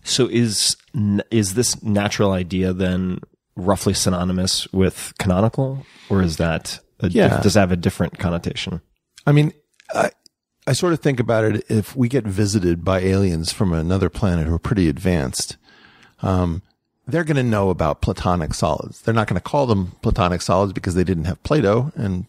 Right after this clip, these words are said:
Speaker 2: in fact, they were known before Plato. But these forms that really don't have a, an inventor so much as a discoverer.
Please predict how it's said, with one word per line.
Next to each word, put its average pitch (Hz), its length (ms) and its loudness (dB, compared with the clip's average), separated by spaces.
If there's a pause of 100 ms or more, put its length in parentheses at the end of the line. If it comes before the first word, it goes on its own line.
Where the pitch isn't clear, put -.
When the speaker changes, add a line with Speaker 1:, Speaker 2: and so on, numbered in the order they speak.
(480)
Speaker 2:
in 104 120 -4
fact, 85 240 0
they 95 80 4
were 87 100 4
known 87 240 2
before - 320 -2
Plato. - 460 -6 (480)
But - 280 2 (440)
these 160 320 4
forms 110 1000 -2 (220)
that 113 240 0
really 139 400 2
don't 127 280 0
have 101 600 0 (140)
a, 90 400 0 (1300)
an 110 100 4
inventor 95 600 0
so 98 180 0
much 92 240 0
as 92 100 0
a 95 60 0
discoverer. 82 920 -2